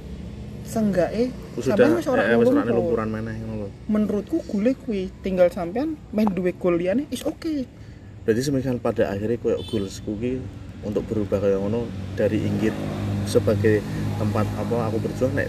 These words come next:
Speaker 2: ternyata malah ada inggitnya, ternyata malah ternyata menjadi jodohku kuwi
Speaker 1: Bonus.
Speaker 2: harta karun yang sing mau kita
Speaker 1: Harta
Speaker 2: omongkan.
Speaker 1: karun, bonus.
Speaker 2: Anjing ya. Iya sih.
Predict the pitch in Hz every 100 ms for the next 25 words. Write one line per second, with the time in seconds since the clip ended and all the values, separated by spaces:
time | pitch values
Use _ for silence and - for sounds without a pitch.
0 | - - 127 127 120 131 127 123 117 120
1 | 120 117 107 123 120 110 120 117 120 113
2 | 120 117 117 117 113 107 120 - 120 117
3 | 117 107 127 117 - - - - - -
4 | 127 110 113 101 202 202 190 214 208 -
5 | - - - - - 269 320 349 269 285
6 | 156 160 156 160 170 160 151 170 151 151
7 | 151 143 - 156 147 127 131 - - 269
8 | - 294 320 370 247 240 - - - -
9 | - 262 - - 247 - - - - -
10 | - - - - - - - - 143 160
11 | 151 135